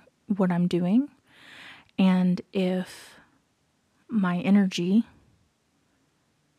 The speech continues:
isn't top notch, if what I need to focus on is energy receiving and not energy, um,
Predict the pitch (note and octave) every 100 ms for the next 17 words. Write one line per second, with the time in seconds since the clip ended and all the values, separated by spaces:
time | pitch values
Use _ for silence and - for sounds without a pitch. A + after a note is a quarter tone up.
0 | _ _ _ _ _ _ _ - F#3 F3+
1 | F3+ F#3 - - _ _ _ _ _ _
2 | _ _ _ - - E3+ - D#3+ F3+ A#3
3 | - _ _ _ - - _ _ _ -
4 | F3+ F3+ F3+ - - G3 F#3+ F3+ F#3 F#3
5 | F3 F3+ F3 F3+ F3+ F3 F3 F3 F#3 F3
6 | F3 F3 E3 E3 - A#3 F3+ F3 G#3+ F#3+
7 | E3+ E3+ A3+ - F#3+ F#3 F3+ F#3+ G3 F#3
8 | G3 _ _ _ _ _ _ _ _ -
9 | F#3 F3 - G3+ G#3